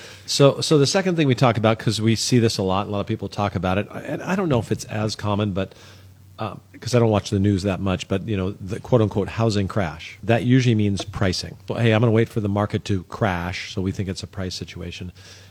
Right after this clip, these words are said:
And we haven't seen it. Now, last year, and if you bought in March or April and you're trying to sell now, you may have less equity and you probably saw a price drop, and it probably happened through December, January. We've seen prices increasing. In fact, one of the aggregators is predicting an increase in prices next year, doing some math, but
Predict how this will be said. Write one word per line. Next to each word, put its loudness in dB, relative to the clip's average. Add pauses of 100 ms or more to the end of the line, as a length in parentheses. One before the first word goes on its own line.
And -4
we 4
haven't 4
seen 2
it. -8 (100)
Now, 0
last 2
year, 4
and 0
if -4
you -8
bought 0
in -4
March 0
or 0
April 0
and 0
you're 0
trying -4
to -4
sell -4
now, -2
you -4
may 2
have 0
less -4
equity -4
and -4
you -4
probably -4
saw -4
a -4
price -4
drop, -8
and -8
it -10
probably -6
happened -8
through -8
December, -8
January. -8 (600)
We've 0
seen -2
prices -4
increasing. -4 (380)
In -4
fact, -4
one 0
of 0
the 0
aggregators -2
is -8
predicting -8
an -6
increase -8
in -12
prices -6
next -12
year, -8
doing -8
some -10
math, -6
but -10